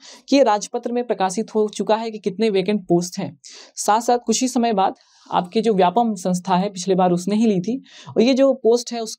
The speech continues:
निकल जाएगा। और निकलने के बाद क्या होता है, फिर समय के, तैयारी के लिए समय नहीं होता है। तो हम लोग क्या करेंगे, इसको अभी से ही पढ़ना चालू कर देंगे।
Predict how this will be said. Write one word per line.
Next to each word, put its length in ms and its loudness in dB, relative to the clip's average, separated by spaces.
निकल 440 -2
जाएगा। 280 0
और 160 2
निकलने 340 2
के 120 0
बाद 180 -2
क्या 100 -4
होता 160 -2
है, 60 -6
फिर 100 -2
समय 240 -4
के, 140 -2
तैयारी 320 2
के 120 -4
लिए 80 2
समय 240 -4
नहीं 140 -4
होता 200 -8
है। 100 -10
तो 60 4
हम 240 -2
लोग 120 2
क्या 120 2
करेंगे, 300 -8
इसको 260 -10
अभी 260 -4
से 120 -4
ही 120 -4
पढ़ना 260 -4
चालू 260 -2
कर 160 -2
देंगे। 280 -2